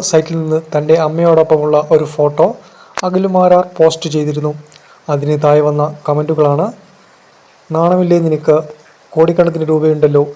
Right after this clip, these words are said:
അമ്മ തൊഴിലുറപ്പിന് പോയി കിട്ടുന്ന പണം കൊണ്ട് വേണോ തിന്നാൻ? പ്രായമായ അമ്മയെ പണിക്ക് വിടുന്ന ദുഷ്ടൻ" തുടങ്ങിയ കമന്റുകളാണ് പോസ്റ്റിന് താഴെ വന്നിരിക്കുന്നത്. ഇപ്പോൾ അതിന്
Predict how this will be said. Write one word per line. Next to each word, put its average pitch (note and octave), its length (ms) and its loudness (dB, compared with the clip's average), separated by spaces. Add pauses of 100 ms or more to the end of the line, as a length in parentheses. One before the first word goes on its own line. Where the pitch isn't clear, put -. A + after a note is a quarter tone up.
(240)
അമ്മ E3 240 -2
തൊഴിലുറപ്പിന് E3+ 640 0
പോയി D#3+ 180 2 (800)
കിട്ടുന്ന E3 300 -2 (140)
പണം D#3 220 2
കൊണ്ട് D#3+ 220 0
വേണോ D3+ 180 2 (120)
തിന്നാൻ? D3 320 -2 (1200)
പ്രായമായ D#3+ 460 2 (240)
അമ്മയെ D#3+ 260 0 (200)
പണിക്ക് D#3 300 -4
വിടുന്ന D#3 220 -2 (180)
ദുഷ്ടൻ" D#3 300 -6 (100)
തുടങ്ങിയ D#3+ 280 -2 (260)
കമന്റുകളാണ് D3+ 580 2 (280)
പോസ്റ്റിന് D3 460 -2
താഴെ D3 200 2 (120)
വന്നിരിക്കുന്നത്. D3+ 600 -2 (720)
ഇപ്പോൾ D3+ 240 0 (200)
അതിന് D#3 220 -2